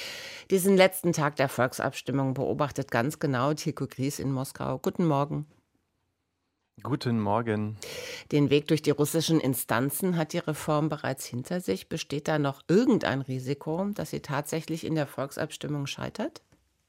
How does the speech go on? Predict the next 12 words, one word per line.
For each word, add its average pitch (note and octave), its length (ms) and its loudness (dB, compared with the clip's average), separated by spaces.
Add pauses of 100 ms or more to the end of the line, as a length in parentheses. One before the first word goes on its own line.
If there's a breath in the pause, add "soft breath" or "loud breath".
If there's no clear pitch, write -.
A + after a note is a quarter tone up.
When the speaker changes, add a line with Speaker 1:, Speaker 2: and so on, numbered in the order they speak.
(1500 loud breath)
Speaker 2:
Scheitern C#3+ 540 6
ist - 560 0
nicht B2 340 4
vorgesehen, A#2+ 920 4
könnte A2+ 320 2
man G#2+ 320 6
sagen, G2+ 480 4
bei G#2+ 200 4
Abstimmungen C3 760 4
und A2 260 2
Wahlen, G#2+ 720 6
die G#2+ 440 -2